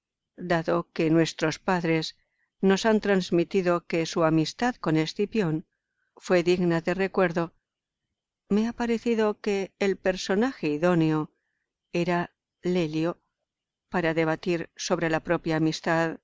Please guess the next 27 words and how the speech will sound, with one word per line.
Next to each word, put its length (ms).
un 180
tema 320
que 260
Scévola 540
recordaba 760
que 200
éste 300
había 360
abordado. 600
Y 100
no 160
sé 400
cómo 380
un 140
discurso 580
de 140
este 280
tipo, 400
afianzado 720
sobre 280
la 100
autoridad 580
de 120
unos 340
hombres 360
de 100
antaño, 520